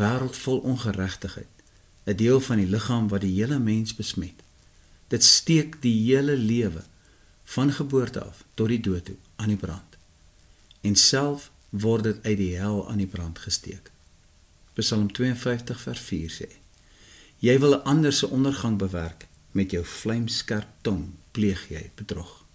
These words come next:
Matteus vyftien elf sê, "Nie wat uit die mond ingaan, maak die mens onrein nie, maar wat uit die mond uitgaan, dit maak die mens onrein." Here, help ons vandag met hierdie belangrike drie beginsels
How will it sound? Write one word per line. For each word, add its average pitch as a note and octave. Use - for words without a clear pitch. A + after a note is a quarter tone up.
Matteus D3+
vyftien C#3+
elf C3
sê, -
"Nie C#3
wat D#3
uit C#3
die B2+
mond A#2
ingaan, G2+
maak G#2
die C3
mens G2+
onrein F#2+
nie, D#2
maar A2+
wat A2
uit A#2
die A2+
mond A2+
uitgaan, -
dit A#2+
maak G2
die B2
mens E2+
onrein." F2
Here, C#3+
help C#3
ons D3+
vandag F#2
met A2+
hierdie A#2
belangrike G#2+
drie G2
beginsels -